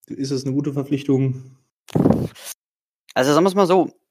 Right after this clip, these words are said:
Speaker 2: der Typ ist absolut witzig. Also der macht, äh, er hat ja eine YouTube-Show, äh, ähm,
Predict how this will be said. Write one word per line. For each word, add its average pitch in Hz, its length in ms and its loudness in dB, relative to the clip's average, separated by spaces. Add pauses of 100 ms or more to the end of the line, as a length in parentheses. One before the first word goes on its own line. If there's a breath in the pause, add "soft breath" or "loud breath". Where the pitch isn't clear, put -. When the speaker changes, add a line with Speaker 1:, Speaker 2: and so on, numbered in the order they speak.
(160)
Speaker 2:
der 156 280 2
Typ - 180 -2
ist - 100 -2
absolut 135 380 -2
witzig. - 460 -4 (200)
Also 127 180 -2
der 139 100 2
macht, 139 260 0
äh, 123 280 0
er 123 80 4
hat 131 60 2
ja 139 60 -2
eine 123 160 -2
YouTube-Show, 127 1000 2
äh, - 0 - (180)
ähm, 113 560 -2